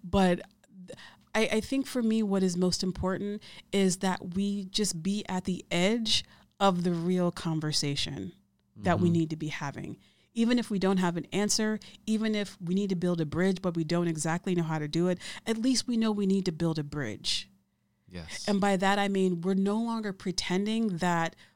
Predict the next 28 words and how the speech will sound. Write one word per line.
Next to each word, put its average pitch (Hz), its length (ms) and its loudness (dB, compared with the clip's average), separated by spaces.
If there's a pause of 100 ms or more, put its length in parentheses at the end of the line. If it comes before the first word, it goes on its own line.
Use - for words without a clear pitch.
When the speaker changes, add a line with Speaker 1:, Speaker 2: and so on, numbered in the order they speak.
(120)
Speaker 1:
the 190 100 2
way 196 220 2
that 190 200 -2
nonprofits 180 680 0
function 180 380 0
and 170 160 -2
serve 170 320 0
Black 170 280 -2
leaders 165 280 0 (140)
actually 170 340 0
works, 151 380 -2
because 165 380 -6
it 147 160 -8
doesn't. - 360 -6 (460)
Speaker 2:
Mm-hmm. - 320 -14
Speaker 1:
And 185 140 4
since 226 340 4
we 226 100 2
know 185 300 6
that, 196 260 2
now 175 380 4
what 165 260 -2
do 160 140 0
we 147 160 -2
do? - 380 -10 (580)
Speaker 2:
Yes. - 460 -14 (920)
Yes. - 500 -20
Speaker 1:
So, - 520 -2